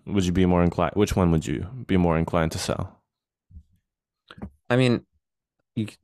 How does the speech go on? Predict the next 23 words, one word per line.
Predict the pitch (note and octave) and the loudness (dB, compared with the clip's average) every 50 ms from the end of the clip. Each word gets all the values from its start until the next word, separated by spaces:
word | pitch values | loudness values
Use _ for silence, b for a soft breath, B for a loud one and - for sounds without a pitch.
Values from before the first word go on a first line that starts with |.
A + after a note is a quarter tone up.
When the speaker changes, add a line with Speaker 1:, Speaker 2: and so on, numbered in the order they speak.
| - | -4
Speaker 2:
get | B2+ A#2 A2+ B2 | 0 0 2 2
more | A#2 G2+ F#2 | 2 2 2
money | F2 E2 F#2+ G#2+ | 2 2 0 0
from | G#2+ - - E2+ | -2 -4 -8 -12
Salah. | - - - F#2 F#2 - - - _ _ _ _ _ _ _ _ _ _ - _ _ _ _ _ _ _ _ _ _ _ _ _ _ _ _ _ _ _ _ - | -6 -4 -4 -4 -4 -4 -8 -12 _ _ _ _ _ _ _ _ _ _ -20 _ _ _ _ _ _ _ _ _ _ _ _ _ _ _ _ _ _ _ _ -2
Speaker 1:
And | G#2 G2 F#2 | 0 2 2
Speaker 2:
I | |
think | E2 F#2 F2 | 2 0 0
Speaker 1:
if | - | 0
Speaker 2:
that's | E2+ F2 - | -2 -2 -2
Speaker 1:
you | - F2+ | -4 -4
Speaker 2:
a | |
pretty | - G#2+ F#2 F#2 | -2 -2 -2 0
good | E2+ F#2+ F2+ | -2 -2 -2
reason | F2 E2+ F2 - - F#2+ | -2 -2 -4 -6 -8 -12
to | - | -10
sell | - - G#2 | -6 -2 -2
him. | G2 G2+ | -2 -2
Speaker 1:
It's, | G#2 A2+ - - - - - | -2 -6 -8 -8 -12 -10 -2
it | - F#2+ F#2+ F#2 | 2 2 4 6
is, | F#2 G#2+ C3+ D3+ G#2+ - - - - | 6 6 6 4 2 0 -2 -4 -2
it | - F2 F#2 | 0 2 2
is. | G#2 B2 C3 G2 - - | 4 4 4 2 0 -4